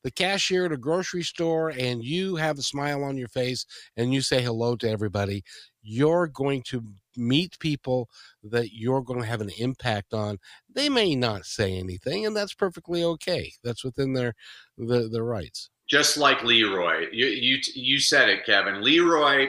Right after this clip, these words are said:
Speaker 2: I was late for a flight at Los Angeles International. I had to fly from L A to Orlando. And not only was I late, I had to check a bag, which is one of my cardinal sins. Oh my gosh, I had to check a bag. And so I was, I went to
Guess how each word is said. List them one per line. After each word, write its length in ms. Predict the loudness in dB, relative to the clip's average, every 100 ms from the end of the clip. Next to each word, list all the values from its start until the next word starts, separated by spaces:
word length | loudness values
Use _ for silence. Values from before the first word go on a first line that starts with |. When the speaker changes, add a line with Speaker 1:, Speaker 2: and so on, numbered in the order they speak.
| 2
Speaker 2:
I 120 | 0
was 200 | 2 0
late 240 | 2 0
for 140 | -2 -6
a 40 | -6
flight 320 | 0 2 2 0
at 120 | -6 -6 -12 _ -8
Los 280 | 0 2
Angeles 360 | 2 0 -2 -2
International. 880 | 0 2 4 4 2 -2 -6 -6 -4
I 80 | -2
had 140 | -2
to 60 | -4
fly 260 | -2 -2
from 180 | -2 -2
L 240 | -2 0 2
A 140 | 2
to 120 | 0
Orlando. 840 | -2 -2 0 0 0 -2 -4 -4 -6 _ _ _ _
And 160 | -4 2
not 220 | 4 4
only 220 | 2 0
was 160 | -2 2
I 120 | 2
late, 500 | 2 2 2 2 -2 -12 _ _ -6
I 80 | -2
had 180 | -2 -2
to 60 | 0
check 280 | 2 2 0
a 60 |
bag, 540 | -2 2 2 2 0 -4 -8
which 180 | -6
is 100 | -6
one 120 | -4 -2
of 60 |
my 220 | 0 0 -2 -12 -20 _ _
cardinal 520 | -2 4 6 4 0
sins. 480 | 2 2 4 2 0
Oh 80 | -2
my 200 | 2 4
gosh, 280 | 6 6 4
I 40 |
had 80 | 2
to 80 | 0
check 260 | 0 0
a 60 | 0
bag. 440 | 0 2 2 2 -2 -10 _ -10
And 120 | -4
so 140 | 0
I 100 | 2
was, 240 | 2 0 -4
I 60 | -4
went 240 | -4 -4
to 100 | -4